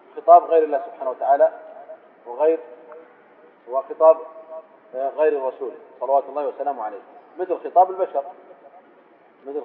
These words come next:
خطاب البشر. خطاب الله المتعلق بأفعال المكلف أو بعمل المكلف يخرج ما لم يكن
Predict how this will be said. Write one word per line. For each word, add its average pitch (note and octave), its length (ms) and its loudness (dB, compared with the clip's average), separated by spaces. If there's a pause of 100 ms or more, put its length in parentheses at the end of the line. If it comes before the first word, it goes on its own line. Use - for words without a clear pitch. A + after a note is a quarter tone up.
خطاب D3 300 8 (560)
البشر. C#3 460 -2 (960)
خطاب E3+ 340 4
الله E3 340 8 (440)
المتعلق E3+ 840 2 (140)
بأفعال D#3+ 680 2 (340)
المكلف D3 540 -2 (340)
أو D#3 120 8
بعمل E3 440 -2 (100)
المكلف C#3 560 -6 (1200)
يخرج G3 440 2
ما F3+ 200 2
لم F3 140 0
يكن F3 260 0